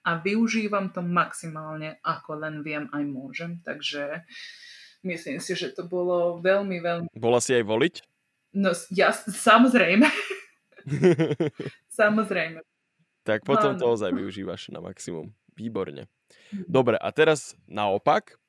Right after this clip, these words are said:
Speaker 2: čo bola tvoja najhoršia investícia? Teda úplne, že vyhodené peniaze z okna.
Speaker 1: Úprimne ti poviem, bolo toho veľa. <laughs>
Speaker 2: <laughs>
Speaker 1: Ale neľutujem,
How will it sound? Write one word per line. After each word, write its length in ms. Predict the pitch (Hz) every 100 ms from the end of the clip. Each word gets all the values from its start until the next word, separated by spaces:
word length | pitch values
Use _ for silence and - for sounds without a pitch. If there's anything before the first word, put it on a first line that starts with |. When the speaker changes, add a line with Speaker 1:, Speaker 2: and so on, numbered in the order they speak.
| _ _
Speaker 2:
čo 160 | - 156
bola 220 | 170 165
tvoja 340 | - 147 143 135
najhoršia 560 | 123 143 131 110 87
investícia? 560 | 82 87 - 76 - 78
Teda 340 | 95 98 87 - _ _
úplne, 400 | - 165 - 131
že 160 | 110 101
vyhodené 560 | 92 131 131 110 101
peniaze 420 | 92 101 101 87 90
z 80 | 92
okna. 300 | 85 - - _ _ _ _ _ 807 _ _ _ _ _ _ _ _ _ _ _ _ _ _ _ _ _ _ _ _ _ -
Speaker 1:
Úprimne 520 | 185 185 180 175 175
ti 120 | 170
poviem, 420 | - 185 180 175
bolo 260 | 170 165 170
toho 260 | 175 170
veľa. 460 | 160 143 131 233 - 339 - - 302
<laughs> 560 | - - 127 170 - 165
Speaker 2:
<laughs> 560 | 143 - - - -
Speaker 1:
Ale 640 | 185 180 175 180 180 170 -
neľutujem, 720 | 190 190 214 - - 214